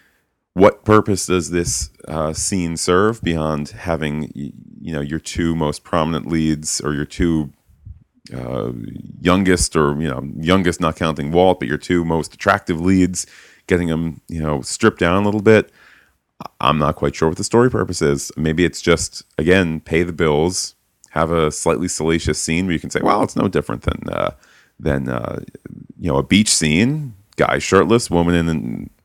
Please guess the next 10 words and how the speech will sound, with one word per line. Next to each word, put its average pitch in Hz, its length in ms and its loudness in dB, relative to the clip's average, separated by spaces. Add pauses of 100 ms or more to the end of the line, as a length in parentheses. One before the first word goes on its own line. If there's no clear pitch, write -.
(100)
something, 80 500 -2
uh, 73 180 0
equivalent 78 580 0
to 76 260 2
a, 67 260 0
uh, - 180 0 (260)
to 76 100 -4
a 71 40 0
swim 101 280 2
top." 107 420 2